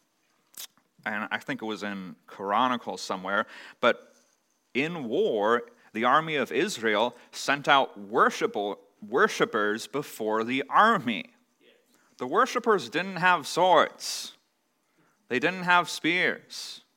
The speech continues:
They were worshipers, but they sent them out first 'cause they expected to touch God's power in worship.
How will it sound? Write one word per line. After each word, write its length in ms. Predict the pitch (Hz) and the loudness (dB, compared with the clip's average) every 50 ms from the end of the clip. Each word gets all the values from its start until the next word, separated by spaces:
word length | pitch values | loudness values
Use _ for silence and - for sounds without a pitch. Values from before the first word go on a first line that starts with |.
| _ _ _ _ _ _ _ - | _ _ _ _ _ _ _ 2
They 140 | 120 143 160 | 2 2 4
were 220 | 175 196 185 160 | 4 4 2 4
worshipers, 1080 | 143 185 233 262 - - - 123 - - 90 - - - _ - - - - - - - _ _ _ _ - - | 4 4 4 4 4 2 -4 -4 -4 -4 -8 -8 -10 -14 _ -14 -12 -12 -12 -12 -14 -18 _ _ _ _ -14 -10
but 140 | - 127 - | -8 -4 -2
they 120 | 151 151 | -2 -2
sent 320 | 147 - - 180 175 - 151 | -2 -2 -2 -2 -2 -2 -2
them 120 | 160 156 | -2 0
out 200 | 156 151 - - | 0 0 0 -2
first 420 | - 202 208 170 165 - - - | 0 2 2 2 2 -2 -6 -12
'cause 160 | - 151 - - | -12 -12 -6 -2
they 160 | 147 135 123 | 0 0 0
expected 800 | 127 120 - - - - 151 156 165 - - - 131 113 110 - | 0 -2 -6 -12 0 6 6 6 6 4 0 -6 -6 -6 -6 -8
to 100 | - 113 | -14 -14
touch 400 | - - - 131 - - - - | -6 -2 -2 -2 -2 -2 -8 -4
God's 340 | - 113 110 120 120 - - | -2 0 0 -2 -4 -8 -6
power 440 | - - 151 185 95 135 98 104 110 | 0 4 4 6 6 4 2 0 -2
in 80 | 117 | -2
worship. 600 | 131 156 185 196 - - - - - _ _ _ | 0 2 2 2 2 -2 -8 -10 -12 _ _ _